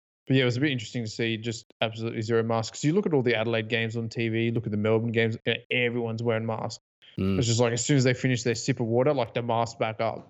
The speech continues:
Speaker 2: Yeah, you there,
Speaker 1: And
Speaker 2: mask back on.
Speaker 1: it's just like in, in Sydney, there was just, I, we didn't, I didn't see anyone, like, checking tickets inside, looking at anything, checking masks. There was,
Speaker 2: Mm.
Speaker 1: like, no covid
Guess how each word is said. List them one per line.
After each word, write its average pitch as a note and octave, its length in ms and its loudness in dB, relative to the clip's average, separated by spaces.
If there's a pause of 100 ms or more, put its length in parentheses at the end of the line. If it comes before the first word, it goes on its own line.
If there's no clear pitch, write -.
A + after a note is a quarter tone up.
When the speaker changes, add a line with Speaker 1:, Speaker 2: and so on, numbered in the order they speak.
(240)
Speaker 2:
Yeah, A2 180 0
you F#3 160 8
there, A#2+ 220 4
Speaker 1:
And A#2 80 2
Speaker 2:
mask C3 240 6
back C3 180 6
on. A#2 200 2 (840)
Speaker 1:
it's B2 120 -2
just A#2+ 180 -6
like A#2+ 180 -2
in, B2 160 -6
in B2+ 180 0
Sydney, A#2+ 320 -2
there G#2+ 120 -2
was G#2+ 100 -2
just, A2 220 -6
I, C#3 80 0
we F3 120 2
didn't, G#4 300 2
I D#3 60 4
didn't - 160 2
see A2+ 240 -2
anyone, A2+ 400 -2
like, G#2+ 200 -2
checking A2+ 420 -2
tickets C3 360 -2
inside, B2 580 2
looking B2 280 -2
at A#2+ 80 -2
anything, A#2+ 400 -2
checking A2+ 380 -2
masks. A2 320 0
There G#2+ 100 0
was, G2+ 80 4
Speaker 2:
Mm. G#2 40 4
Speaker 1:
like, A2 140 0
no A2+ 160 2
covid A#2 500 0